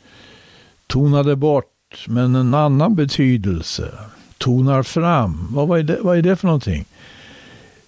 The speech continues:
"Låt oss gå dit. Må hända kan han säga oss något om den färd." Inte direkt,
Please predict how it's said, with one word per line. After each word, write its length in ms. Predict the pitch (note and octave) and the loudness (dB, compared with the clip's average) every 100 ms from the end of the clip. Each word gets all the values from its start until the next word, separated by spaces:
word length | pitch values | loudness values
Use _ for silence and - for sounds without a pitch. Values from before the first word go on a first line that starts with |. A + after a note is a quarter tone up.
| _ - - - - | _ -16 -16 -10 -4
"Låt 240 | C#3+ - | -2 0
oss 160 | F#3 - | -4 -2
gå 180 | - F#3+ | -2 -2
dit. 840 | B2+ G2+ B2 G#3 F3+ - - - - - _ _ _ - | -2 0 0 2 0 -4 -20 -16 -16 -16 _ _ _ -8
Må 320 | D3+ E3 F3 | 0 2 4
hända 460 | E3 F#3+ F3+ G3 G3 | 4 2 2 0 0
kan 500 | - F#3 F#3 F3+ D#3 | 0 2 0 -2 -6
han 560 | - - F#3+ B3 A#3 C#3 | -6 0 2 4 4 2
säga 480 | - - F#3 C#3+ C3 | 0 0 2 2 0
oss 160 | B2+ | 0
något 280 | A2+ A#2 - | 0 -2 0
om 140 | B2+ A#2 | 0 0
den 200 | G#2 F#2+ | 0 -2
färd." 720 | - G2 F#2 F2 F#2+ - C3+ | -4 -2 -2 -2 -6 -8 -2
Inte 460 | C#3+ C3 D3 E3 - _ _ _ _ _ _ _ _ | 0 0 0 -2 -4 _ _ _ _ _ _ _ _
direkt, 720 | - E3+ D3+ C3+ - - - | -4 0 2 0 -2 -14 -20